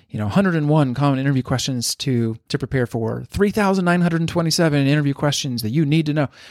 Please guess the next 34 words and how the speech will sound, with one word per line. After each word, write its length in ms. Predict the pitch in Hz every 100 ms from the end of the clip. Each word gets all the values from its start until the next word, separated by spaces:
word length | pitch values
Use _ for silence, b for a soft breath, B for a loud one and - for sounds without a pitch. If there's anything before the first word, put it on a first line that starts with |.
| B B
There, 180 | - -
there, 120 | 160
you 100 | 180
can 140 | 180 202
find 200 | 214 180
all 80 | 170
kinds 240 | 185 147
of 80 | 131
lists 280 | 131 - 127
online. 340 | 110 104 120 -
So, 160 | 143
like, 160 | 120 -
y-, 60 |
you're 280 | 76 67 143
probably 320 | - 139 135
wondering, 320 | 127 127 120 117
"Why 160 | 120
would 100 | 135
I 60 | 127
even 200 | 123 120
spend 260 | - 120
time 260 | - 123 120
going 320 | 110 123 113
through 500 | - 139 127 117 117 -
another 360 | 151 127 123 117
one 200 | 110 113
of, 120 | 113 _ -
you 80 | 156
know, 120 | 107
a 20 | 107
list 360 | 127 127 -
like 180 | 87 -
this?" 280 | - - - B B B B B
Um, 320 | 110 110 107